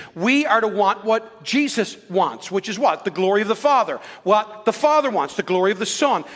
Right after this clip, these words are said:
What the Spirit wants, the glory of the Father and the Son in salvation. We want what God wants. We join with God in doing the way, things the way he wants them to do,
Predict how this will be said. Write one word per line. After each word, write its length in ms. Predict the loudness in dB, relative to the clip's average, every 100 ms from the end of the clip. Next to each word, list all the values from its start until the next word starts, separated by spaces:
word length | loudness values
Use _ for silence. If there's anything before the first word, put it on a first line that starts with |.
| -4
What 140 | -4
the 80 | -2
Spirit 440 | -4 0 0 0 0
wants, 280 | -4 -2
the 80 | -6
glory 280 | -2 0 2
of 80 | 0
the 60 |
Father 460 | 0 2 2 2 0
and 100 | -4
the 60 | -4
Son 320 | 0 0 0
in 240 | 0 0 0
salvation. 1200 | 2 2 2 -2 -14 -6 0 2 0 -4 -4 -6 -16 -4
We 220 | 0 0
want 360 | 2 2 2 0
what 280 | -2 0
God 340 | 4 4 2 0
wants. 320 | 0 0 -2
We 120 | -8
join 500 | -6 -4 0 0 0
with 180 | -2 0
God 260 | 2 2 2
in 100 | -2
doing 280 | -2 0
the 80 | 0
way, 160 | 0 -2
things 480 | -4 -4 -2 -2 0
the 60 |
way 180 | 0 2
he 140 | 0
wants 400 | 0 0 0 -2
them 100 | -4
to 80 | -4
do, 460 | 0 0 0 -2